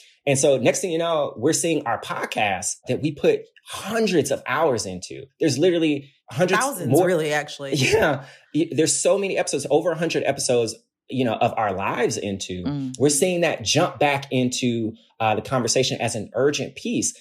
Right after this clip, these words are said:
Speaker 1: Gimlet celebrating that show as well. And yet we actually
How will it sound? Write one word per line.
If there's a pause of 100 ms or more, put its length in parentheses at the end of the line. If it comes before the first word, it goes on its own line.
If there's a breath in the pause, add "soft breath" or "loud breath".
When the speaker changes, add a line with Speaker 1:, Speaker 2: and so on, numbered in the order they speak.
(160 soft breath)
Speaker 1:
Gimlet
celebrating
that
show
as
well. (280 soft breath)
And
yet (920)
we
actually